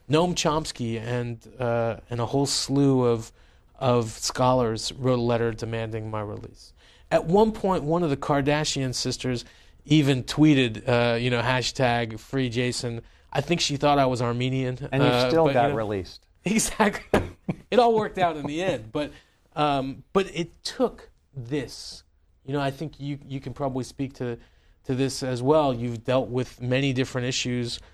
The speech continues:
Speaker 1: over the years. Uh, I think it's fair to say that it's, it's pretty rare that, um, so much momentum can
Speaker 2: Yeah.
Speaker 1: get behind, uh,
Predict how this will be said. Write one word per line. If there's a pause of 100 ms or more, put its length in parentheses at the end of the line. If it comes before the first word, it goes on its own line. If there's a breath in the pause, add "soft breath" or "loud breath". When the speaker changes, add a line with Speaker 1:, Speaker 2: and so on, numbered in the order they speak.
(300 soft breath)
Speaker 1:
over
the
years. (500 soft breath)
Uh,
I
think
it's (100)
fair
to
say
that
it's,
it's
pretty
rare (440 soft breath)
that, (640)
um, (300)
so
much
momentum (280)
can
Speaker 2:
Yeah.
Speaker 1:
get
behind, (260)
uh,